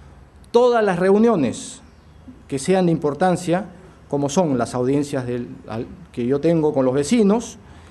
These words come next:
las sesiones de consejo, las reuniones de trabajo, las ceremonias, etcétera. Conversando con un asesor hace unos días atrás, yo decía que deberíamos caminar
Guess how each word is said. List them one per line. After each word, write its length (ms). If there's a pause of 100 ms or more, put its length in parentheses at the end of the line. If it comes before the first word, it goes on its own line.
(220)
las 140
sesiones 360
de 100
consejo, 640 (440)
las 180
reuniones 440
de 100
trabajo, 640 (480)
las 160
ceremonias, 680 (100)
etcétera. 600 (580)
Conversando 580
con 160
un 60
asesor 400
hace 160
unos 180
días 260
atrás, 440 (500)
yo 60
decía 560 (1040)
que 160
deberíamos 720
caminar 580